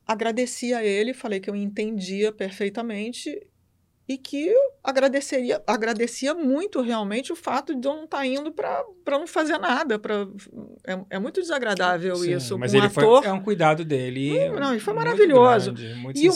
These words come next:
Speaker 2: sincero.
Speaker 1: não, e aí ganhei um segundo presente, que foi eles me chamarem pra voltar pra novela como irmã de mim mesma, <laughs> quer dizer, irmã da personagem.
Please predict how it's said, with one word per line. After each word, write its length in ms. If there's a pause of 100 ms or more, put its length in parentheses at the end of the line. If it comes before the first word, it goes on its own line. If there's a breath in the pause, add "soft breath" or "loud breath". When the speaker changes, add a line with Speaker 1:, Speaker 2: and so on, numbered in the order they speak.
(140)
Speaker 2:
sincero. 200
Speaker 1:
não, 240 (160)
e 100
aí 260
ganhei 400
um 120
segundo 580
presente, 680 (1300)
que 160
foi 500 (120)
eles 420 (460)
me 200
chamarem 600
pra 180
voltar 840
pra 200
novela 540
como 400
irmã 540 (480)
de 220
mim 120
mesma, 500
<laughs> 80
quer 140
dizer, 340 (500 loud breath)
irmã 320
da 120
personagem. 640